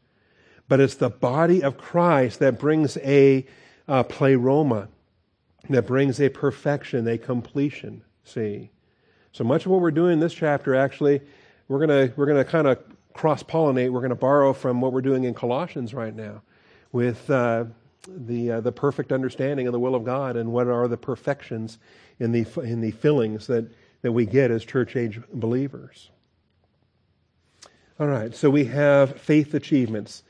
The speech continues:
witnessed by God, faith achievements, witnessed by the Scriptures, faith achievements, witnessed by men.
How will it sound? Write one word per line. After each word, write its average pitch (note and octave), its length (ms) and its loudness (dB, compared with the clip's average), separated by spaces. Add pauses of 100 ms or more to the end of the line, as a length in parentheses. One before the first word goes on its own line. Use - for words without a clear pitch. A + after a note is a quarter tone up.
(300)
witnessed D3+ 380 2
by D3 200 2
God, B2+ 360 2
faith C#3+ 240 2
achievements, C3+ 540 0
witnessed C#3+ 420 0
by C#3+ 160 4
the C#3+ 80 2
Scriptures, C3+ 560 -2
faith D#3 260 0
achievements, C3 640 0 (320)
witnessed C#3+ 480 4
by D3+ 220 4
men. F3 480 2